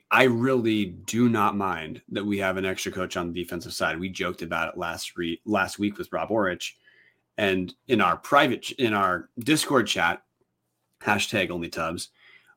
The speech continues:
honestly, a lot of our talk in that group isn't about quarterbacks, and it's not about some of the sexier positions. It's questions like, "Okay, how,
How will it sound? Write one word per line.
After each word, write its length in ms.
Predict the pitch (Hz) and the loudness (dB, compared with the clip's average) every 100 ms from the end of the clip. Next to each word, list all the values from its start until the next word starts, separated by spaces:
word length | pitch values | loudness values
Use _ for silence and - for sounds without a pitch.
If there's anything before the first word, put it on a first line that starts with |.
| _ _ _ _ _ _ - | _ _ _ _ _ _ -2
honestly, 320 | 113 147 120 | 2 4 4
a 40 | 110 | 4
lot 200 | 107 127 | 4 4
of 60 | |
our 80 | 104 | 4
talk 280 | 98 107 127 | 4 4 4
in 80 | 101 | 2
that 140 | 90 | -2
group 220 | 87 87 - - | -4 -10 -10 -4
isn't 460 | 113 - 71 - _ - | -2 -2 -8 -16 _ -4
about 300 | 90 82 - | 0 0 0
quarterbacks, 680 | 120 110 87 80 82 - - | -2 0 0 -4 -6 -8 -8
and 120 | 87 | -8
it's 160 | 87 101 | -6 -2
not 440 | 101 104 85 73 - | 0 2 0 -4 -8
about 340 | 95 90 87 | -6 -4 -6
some 160 | - 98 | -4 -6
of 60 | 87 | -4
the 60 | |
sexier 480 | - 95 - 90 78 | -4 -4 -4 -8 -8
positions. 540 | 80 101 - - 78 | -6 -6 -6 -8 -12
It's 120 | 85 - | -12 -8
questions 480 | 90 87 - 85 | -8 -8 -8 -10
like, 260 | 80 80 - | -10 -12 -10
"Okay, 200 | 104 98 | -8 -6
how, 340 | 80 92 90 | -4 -2 -2